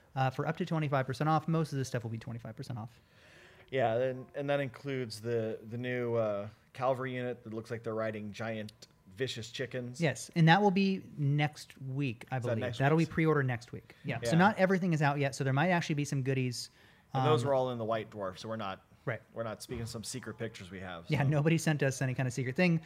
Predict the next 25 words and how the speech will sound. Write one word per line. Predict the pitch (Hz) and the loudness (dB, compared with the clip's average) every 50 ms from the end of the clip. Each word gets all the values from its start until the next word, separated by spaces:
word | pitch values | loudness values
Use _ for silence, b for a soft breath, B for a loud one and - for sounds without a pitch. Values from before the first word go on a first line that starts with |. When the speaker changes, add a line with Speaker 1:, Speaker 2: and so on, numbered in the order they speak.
| B B | B B
Speaker 1:
Scott | B - - 156 147 131 | B 0 2 2 2 2
just | 135 - | 2 2
has | 143 135 123 | 0 0 2
the | 131 | 0
White | 123 127 123 | 0 0 0
Dwarf | 135 135 127 - 139 | 0 0 0 0 -2
on | 123 | -4
his | 120 117 | -2 -2
iPad | 123 127 123 123 117 117 110 | -2 -2 -2 -2 -4 -4 -4
here, | 110 120 120 127 135 139 | -4 -4 -4 -4 -4 -4
and | 131 | -4
we're | 123 143 | -4 -4
looking | 180 170 139 123 | -4 -4 -6 -6
at | 120 120 | -6 -8
it. | 120 - - - - | -10 -12 -14 -16 -14
It's | 139 - | -8 -2
very | - 110 | 0 0
Speaker 2:
Yeah, | 104 101 | 2 2
Speaker 1:
cool. | 107 117 | 2 0
Speaker 2:
and | 123 | 0
then | 123 123 123 | -2 -4 -4
there's | 123 120 117 - | -4 -4 -4 -6
some | - 113 | -6 -6
birds | 101 135 143 147 147 143 143 - | -2 0 2 2 0 0 -4 -8
here. | 143 143 139 135 131 135 131 131 | -8 -6 -6 -6 -6 -6 -10 -12